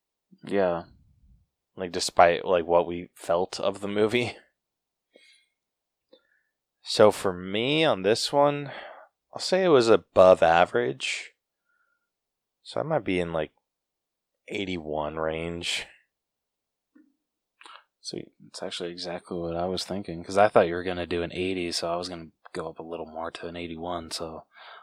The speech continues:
Speaker 1: I'll actually match it with an eighty-one.
Speaker 2: Nice.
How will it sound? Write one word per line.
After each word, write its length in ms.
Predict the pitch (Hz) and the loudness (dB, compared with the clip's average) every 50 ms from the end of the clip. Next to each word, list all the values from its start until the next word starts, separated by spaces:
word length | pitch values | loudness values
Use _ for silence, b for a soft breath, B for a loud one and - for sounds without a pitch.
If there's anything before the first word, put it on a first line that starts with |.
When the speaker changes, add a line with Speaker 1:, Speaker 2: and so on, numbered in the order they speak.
| B B - | B B -12
Speaker 1:
I'll 140 | 98 104 104 | -10 -8 -6
actually 260 | 87 - - 85 78 | -6 -6 -6 -8 -10
match 300 | 78 80 98 107 - - | -12 -10 -8 -8 -6 -6
it 60 | 78 | -8
with 160 | 78 76 78 | -8 -8 -8
an 80 | 85 85 | -8 -6
eighty-one. 480 | 87 87 85 82 85 90 87 90 92 - _ _ b b b b b b b b b b b b b b b b _ _ _ _ _ _ _ _ _ _ _ _ _ _ _ _ _ _ _ _ _ _ _ - | -6 -4 -4 -4 -4 -4 -6 -6 -8 -12 _ _ b b b b b b b b b b b b b b b b _ _ _ _ _ _ _ _ _ _ _ _ _ _ _ _ _ _ _ _ _ _ _ -6
Speaker 2:
Nice. 400 | 131 95 - - - - - | -6 -6 -6 -6 -8 -8 -8